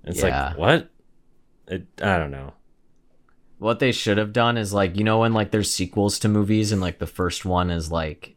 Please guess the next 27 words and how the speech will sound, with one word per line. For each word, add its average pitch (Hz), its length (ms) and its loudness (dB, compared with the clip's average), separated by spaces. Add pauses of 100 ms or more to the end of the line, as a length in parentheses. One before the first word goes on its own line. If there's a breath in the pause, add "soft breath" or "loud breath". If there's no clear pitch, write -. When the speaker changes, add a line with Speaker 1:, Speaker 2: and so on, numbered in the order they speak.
Speaker 2:
it's - 160 -6
like, 85 180 -2
"Whoa, 95 360 0
like, 80 260 -6
the 80 80 -4
world 87 320 0
is 90 100 -6
destroyed," 90 540 0
or, 80 140 -2
like, 80 200 -4
something 90 360 -2
really 90 240 2
bad 90 280 2
happened. 82 460 -4
But 92 120 -4
then 98 120 2
in 98 120 2
the 98 60 0
beginning, 87 500 0
there's 85 220 -2
just, 87 200 -2
like, 90 240 -2 (680)
a 104 80 4
news 87 380 2
article 95 460 2
about 95 340 2
it. 104 240 -2